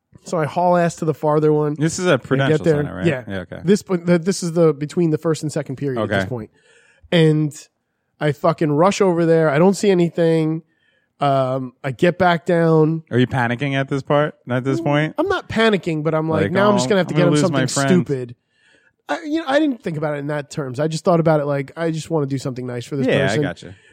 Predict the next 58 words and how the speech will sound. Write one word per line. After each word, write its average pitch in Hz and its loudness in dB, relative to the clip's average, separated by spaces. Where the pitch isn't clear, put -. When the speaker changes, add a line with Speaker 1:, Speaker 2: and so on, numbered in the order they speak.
Speaker 1:
But, 156 4
um, 147 -2
so 196 0
I 185 2
get 202 0
there 185 4
and 151 -2
fucking 165 -4
the 147 -6
second 185 -2
place 170 -2
I 151 0
go 151 2
to, 147 0
which 139 -4
is, 139 -8
like, 131 -8
down 165 2
below, 151 6
and 135 -2
I 143 0
run 160 4
to 156 4
it. 147 4
I 139 0
fucking 143 -2
get, 147 -2
they 151 -2
have 147 -2
one 175 4
left, 160 -2
and 151 -2
it 143 -2
was 143 -4
a 143 -2
kid, 190 2
or 160 4
two 190 -2
left. 147 -2
It 147 -2
was 143 -2
a 135 -6
kid's 180 2
one 190 2
and 165 2
the 147 -2
large 147 2
extra 147 -4
large, 135 -4
which 135 -8
I 151 -2
assumed 139 -2
was 123 -6
gonna 123 -6
fit 139 -2
his 127 -6
noggin. 160 0
Speaker 2:
Right. 101 -2